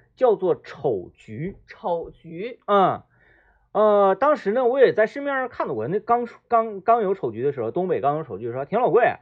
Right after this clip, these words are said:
Speaker 2: 贵，
Speaker 1: 啊。
Speaker 2: 现在也不便宜。
Speaker 1: 我说：“瞅这是什么玩意儿，嘛来的呀？”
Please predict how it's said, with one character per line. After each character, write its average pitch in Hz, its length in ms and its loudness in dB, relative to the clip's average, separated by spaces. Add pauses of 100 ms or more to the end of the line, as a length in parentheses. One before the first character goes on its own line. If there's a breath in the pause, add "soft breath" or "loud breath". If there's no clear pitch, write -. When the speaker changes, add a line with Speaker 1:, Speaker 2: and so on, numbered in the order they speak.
(120)
Speaker 2:
贵， 415 360 -4
Speaker 1:
啊。 208 180 4
Speaker 2:
现 - 80 0
在 392 180 -6
也 269 60 -6
不 226 100 -12
便 180 360 -14
宜。 180 80 -12 (180)
Speaker 1:
我 120 160 -8
说 247 240 -6
：“瞅 - 380 -10
这 262 100 -20
是 330 160 -10
什 - 360 -16
么 - 180 -16
玩 285 60 -8
意 339 40 -4
儿， 285 140 0
嘛 165 340 -4
来 143 420 -4
的 135 100 -4
呀？” 113 280 -6